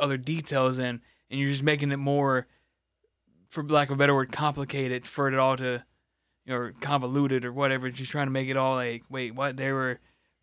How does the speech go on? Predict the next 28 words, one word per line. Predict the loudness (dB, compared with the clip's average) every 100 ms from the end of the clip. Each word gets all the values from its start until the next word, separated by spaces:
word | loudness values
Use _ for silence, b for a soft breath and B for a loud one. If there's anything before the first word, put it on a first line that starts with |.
| _ -4
there's | -2 -2 -4
this | -6 -8 -12
Keyblade | -4 -2 0 2 2 0 -2
war | 0 2 4 2
going | 2 0 0 0
on, | 0 0 0
and | -2
there's | -4 -4
a, | -8 b b _
where | -4
the | -2
fuck | -2 -2
is | -4
Mickey? | -2 -4 -4 -6 -6 -4
Like, | -4 -6
what | -12
the?" | -12
And | -8 -4 -4
you're | -2
trying | 0 2
to | 2
add | 2
in | 2
Disney | 2 2 2 0
characters | 2 2 2 -2 -4
to | -4 -2
it, | -2 -2
and | -6 -8